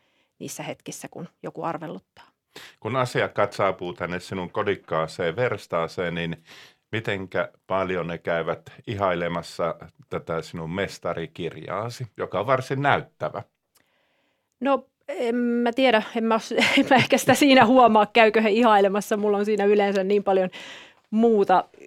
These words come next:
Speaker 1: itselläni sit, mitä mä joudun miettimään. Mut kyllä se tietysti se on seinällä siellä, totta kai. Ja niin sen kuuluu ollakin. Et kyllä se on ihan kovan työn takana ollut, et ei se mikään helppo kirja ole ansaita. Ja tota, toki siitä sit mielellään kerron, jos siitä joku kysyy ja,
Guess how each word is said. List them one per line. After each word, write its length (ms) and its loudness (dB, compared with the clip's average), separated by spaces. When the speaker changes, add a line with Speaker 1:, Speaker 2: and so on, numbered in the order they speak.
Speaker 1:
itselläni 680 0
sit, 180 -6
mitä 200 2
mä 80 0
joudun 200 0
miettimään. 520 -2
Mut 120 -8
kyllä 200 -2
se 120 -4
tietysti 320 -2
se 180 0
on 100 0
seinällä 480 0
siellä, 340 -8
totta 280 -6
kai. 260 -8
Ja 80 -8
niin 140 -4
sen 140 -6
kuuluu 380 2
ollakin. 460 -4
Et 120 -12
kyllä 140 -12
se 120 -8
on 100 -4
ihan 260 -4
kovan 280 2
työn 260 2
takana 340 -6
ollut, 320 -8
et 120 -14
ei 80 -8
se 100 -14
mikään 300 -8
helppo 380 -6
kirja 300 -6
ole 140 -4
ansaita. 540 -8
Ja 120 -8
tota, 420 -4
toki 240 0
siitä 260 -4
sit 220 -8
mielellään 460 -2
kerron, 340 -4
jos 180 -14
siitä 180 -10
joku 220 -8
kysyy 460 -14
ja, 80 -14